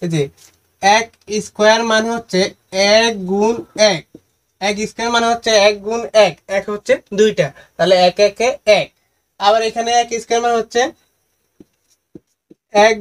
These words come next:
গুণ এক, তাহলে এক একে এক, তাহলে আমরা দুইকে ভাঙলে কত পাবো? এক একে যোগ করলে হবে দুই,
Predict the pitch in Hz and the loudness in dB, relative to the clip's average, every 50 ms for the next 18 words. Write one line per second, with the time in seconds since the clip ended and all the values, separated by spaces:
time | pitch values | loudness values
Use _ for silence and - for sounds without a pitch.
0 | 202 214 220 226 269 294 320 - _ _ _ - _ _ _ _ - - 220 208 | -2 0 0 2 2 0 -2 -4 _ _ _ -20 _ _ _ _ -4 0 2 2
1 | 185 156 - _ - _ _ _ - 190 185 208 226 208 - 202 196 190 196 214 | 2 0 -4 _ -20 _ _ _ -10 -6 -4 -4 -4 -4 -4 -4 -4 -4 -2 -2
2 | 214 208 - 247 269 285 - _ - 214 202 180 151 - _ _ _ - 180 190 | -2 -2 -2 -4 -4 -4 -6 _ -4 -2 -2 -2 -2 -6 _ _ _ -6 -2 0
3 | 214 214 220 220 202 185 202 214 214 - - 226 202 208 202 202 208 208 208 - | 2 4 2 2 2 0 -2 -2 -2 0 0 0 2 2 0 2 2 2 4 4
4 | 240 240 - 247 247 247 240 226 269 294 302 - _ _ - 196 208 214 208 214 | 2 2 2 0 2 2 2 4 2 0 0 -2 _ _ 0 2 2 2 2 0
5 | 214 208 - 214 208 202 220 220 208 - 214 214 220 220 220 208 233 277 339 330 | -2 -2 0 -2 -2 -2 -2 -6 -4 -4 -4 0 2 2 0 2 0 -2 -4 -4
6 | - _ _ _ - - 175 214 233 214 180 | -12 _ _ _ -10 -6 -4 0 2 2 2